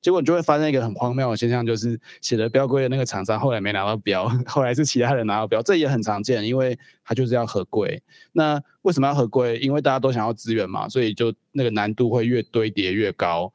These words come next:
那有没有让这个难度往下破墙的结果呢？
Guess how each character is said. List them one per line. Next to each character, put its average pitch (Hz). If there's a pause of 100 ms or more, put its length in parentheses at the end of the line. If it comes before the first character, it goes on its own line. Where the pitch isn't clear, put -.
(260)
那 135 (120)
有 131
没 135
有 156
让 143
这 143
个 127
难 120
度 135 (380)
往 104
下 135 (160)
破 143
墙 98
的 98
结 95
果 95
呢？ 95